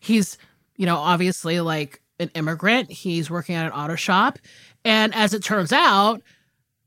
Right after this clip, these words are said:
everybody around him is super anti-immigrant, very racist,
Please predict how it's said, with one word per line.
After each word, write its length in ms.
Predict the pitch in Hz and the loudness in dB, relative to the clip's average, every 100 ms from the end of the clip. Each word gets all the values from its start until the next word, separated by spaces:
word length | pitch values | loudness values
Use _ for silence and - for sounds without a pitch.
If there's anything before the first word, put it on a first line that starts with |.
| _ _ _ _ _ - | _ _ _ _ _ 0
everybody 580 | 233 254 220 247 247 | 4 4 4 4 4
around 380 | 220 220 311 392 | 4 4 4 2
him 420 | 254 196 180 196 196 | 0 2 2 2 0
is 180 | 202 196 | 2 0
super 920 | - - 302 370 370 320 269 208 185 _ - | -2 -2 2 2 4 4 6 4 -2 _ 0
anti-immigrant, 920 | 214 208 202 180 175 156 180 208 - _ _ | 2 4 2 2 -2 -2 -2 -2 -4 _ _
very 360 | 208 302 370 370 | -2 2 4 4
racist, 720 | 220 175 175 - 196 247 | 4 2 -2 -2 -2 -2